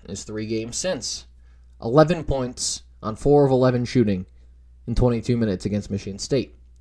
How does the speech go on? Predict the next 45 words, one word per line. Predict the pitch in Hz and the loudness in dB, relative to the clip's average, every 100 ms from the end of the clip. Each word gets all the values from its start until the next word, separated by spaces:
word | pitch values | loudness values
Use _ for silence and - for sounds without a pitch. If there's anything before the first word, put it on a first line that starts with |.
| - - - - - - - - | -20 -20 -20 -20 -20 -20 -16 -2
Then | 113 110 | 0 4
the | |
next | 113 - | 4 4
game | - 117 | 6 8
against | 117 110 - | 10 8 10
Bellarmine, | 160 180 123 92 92 - - | 12 12 12 8 -2 -14 -20
fifteen | - 175 185 - 165 139 | -4 -2 -2 -4 -6 -4
minutes | 120 113 | -6 -6
of | 113 | -4
action, | 104 101 101 110 123 - - - - - - - - - - | -2 -2 -4 -10 -12 -18 -20 -20 -20 -20 -20 -20 -20 -20 -8
nine | 113 123 127 | 0 2 0
points, | 120 117 101 - - - - - - | -2 -6 -6 -8 -14 -16 -20 -20 -6
four | - 147 135 | 6 10 10
of | - | 8
six | 135 - | 2 2
from | 120 110 | -2 -4
the | |
field, | 98 107 98 | -4 -4 -4
three | 113 107 | -6 -6
rebounds. | 98 101 65 - - - - - | -6 -8 -10 -14 -20 -20 -20 -14
Against | - 123 131 | -8 -8 -6
a | 131 | -8
team | - 185 185 165 156 - - - - - | -8 -8 -8 -8 -12 -16 -20 -20 -20 -12
that's | - 107 | -8 -4
new | 123 135 | -2 0
to | 120 | 0
v-, | 113 | 0
to | 107 - 120 | -6 0 0
Division | 101 101 104 | 2 0 0
One, | 104 120 123 120 | 0 0 -2 -2
but | - 107 | -4 -6
he | - 123 | -2 0
only | 123 117 | 4 4
did | 107 98 | 4 2
play | 107 | 2
fifteen | 98 87 - 95 | 0 -2 -8 -10
minutes. | 87 - - | -12 -14 -12
And | 143 | -8
then | 151 | -6
against | 143 131 135 | -6 -6 -4
Illinois, | 117 143 170 | -4 -4 -4
twenty-three | - 147 123 123 | -4 -6 -4 -6
minutes | 113 110 101 | -4 -6 -6
of | 110 | -4
action, | 139 - 135 | -4 -4 -10